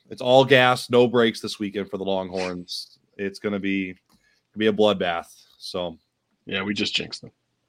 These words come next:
Speaker 1: Thanks, John. Thanks. <laughs> All right. This is a game here that I thought was, like, I actually think it's a really good game, and it kinda shows you how good the week is 'cause it's not that much hype around it 'cause it's kinda getting overshadowed. But Kentucky's going to Louisville,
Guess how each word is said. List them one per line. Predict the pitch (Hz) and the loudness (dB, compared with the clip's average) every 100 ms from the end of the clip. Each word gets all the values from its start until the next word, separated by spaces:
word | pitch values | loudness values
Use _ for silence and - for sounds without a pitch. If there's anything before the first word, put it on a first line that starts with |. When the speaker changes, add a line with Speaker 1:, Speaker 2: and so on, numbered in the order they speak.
| _ _ _ - - _ _ _ _ _ | _ _ _ -20 -20 _ _ _ _ _
Speaker 1:
Thanks, | 123 123 - | 2 2 2
John. | 110 104 104 98 - _ - | 0 2 2 -2 -14 _ -12
Thanks. | 98 87 | -10 -6
<laughs> | 156 135 - 165 - - _ 131 135 151 - 156 - - - - | -4 -4 -2 -4 -4 -12 _ -16 -8 -8 -6 -10 -10 -18 -16 2
All | 135 135 | 6 6
right. | 131 120 - 104 - - | 6 2 -10 -20 -20 -10
This | 143 190 | 0 2
is | |
a | 214 | 4
game | 208 208 | 4 6
here | 196 202 | 6 4
that | 175 | 4
I | 170 | 2
thought | 175 165 | 2 -4
was, | 156 139 | -4 -2
like, | 139 135 - - | -4 -4 -18 -14
I | 135 | -4
actually | 180 139 | -4 -4
think | 165 | -6
it's | 143 | -4
a | |
really | 127 143 | -2 0
good | 139 104 135 110 | -2 -2 -4 -2
game, | 117 143 | -2 -2
and | 156 | -6
it | 117 | -6
kinda | 135 | -6
shows | 113 - 120 | -6 -4 -4
you | 120 | -4
how | 123 117 | -2 -2
good | 104 117 | -2 -4
the | |
week | 98 117 117 | -4 -4 -2
is | 117 143 107 110 - | 2 2 2 -6 -16
'cause | - 107 | -14 -14
it's | 110 101 | -14 -14
not | 110 113 117 - | -10 -10 -12 -14
that | 104 | -12
much | 104 - | -12 -10
hype | 107 104 | -10 -10
around | 92 101 110 | -10 -10 -10
it | 92 98 _ | -10 -14 _
'cause | 92 | -20
it's | 95 _ _ _ | -20 _ _ _
kinda | - 107 | -6 -4
getting | 104 | -2
overshadowed. | 101 98 131 131 85 | -2 -4 -4 -4 -6
But | 98 98 | -10 -8
Kentucky's | 110 151 143 135 | 0 0 0 -4
going | 139 143 | 0 0
to | 123 165 170 | 0 -2 -2
Louisville, | 160 156 139 143 139 139 | 0 0 0 0 0 -2